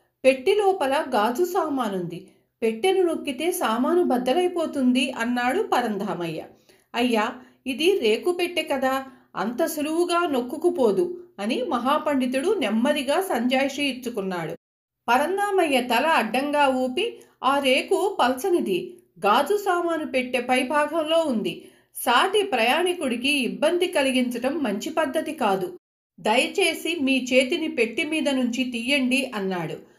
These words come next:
ఆయన మర్యాదగా చెప్పడంతో మహాపండితుడికేమనాలో తెలియలేదు. ఆయన ఒక్క క్షణం ఆలోచించి, "అలాంటప్పుడు మీరు పెట్టెను బండి కింద చెక్కీలో ఉంచవలసింది,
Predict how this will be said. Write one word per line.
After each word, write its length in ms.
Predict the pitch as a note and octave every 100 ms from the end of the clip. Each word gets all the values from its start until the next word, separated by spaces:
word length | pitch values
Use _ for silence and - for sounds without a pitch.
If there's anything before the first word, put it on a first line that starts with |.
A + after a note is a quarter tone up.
| _ _ B3+
ఆయన 360 | D4 F4 F4
మర్యాదగా 800 | C4+ A3 A3+ E4 G4+ G4+ F#4+ E4+ D#4
చెప్పడంతో 680 | B3+ B3+ A#3 A3 A3 F#4 G#4 - _ G3+
మహాపండితుడికేమనాలో 1500 | A3 E4+ G#4 G4 E4 D#4+ D4+ B3+ A#3 C4+ F4 F4 F4 E4+
తెలియలేదు. 760 | F4+ D4 C4 B3+ A#3+ F#3+ E3+ - - _ -
ఆయన 360 | C#4+ G4 G#4 F#4
ఒక్క 320 | C#4 B3+ B3+
క్షణం 440 | B3 C#4 C#4 F4+ -
ఆలోచించి, 880 | A3 A#3 C4+ C4+ C4 B3+ F#4+ B4 - - -
"అలాంటప్పుడు 880 | D4+ D#4+ D4 C#4 B3+ F4+ E4 B4+ - - C4
మీరు 240 | D#4 D#4+
పెట్టెను 540 | C4 C#4 C#4 G4 F4+
బండి 380 | D4+ A3 B3 F4+
కింద 280 | F#4 F#4+ E4+ F4 E4+
చెక్కీలో 500 | C4 - D#4+ C#4+ D4
ఉంచవలసింది, 1040 | E4 B3+ B3+ D#4+ D4 C#4 A#3+ F#3+ D#3+ -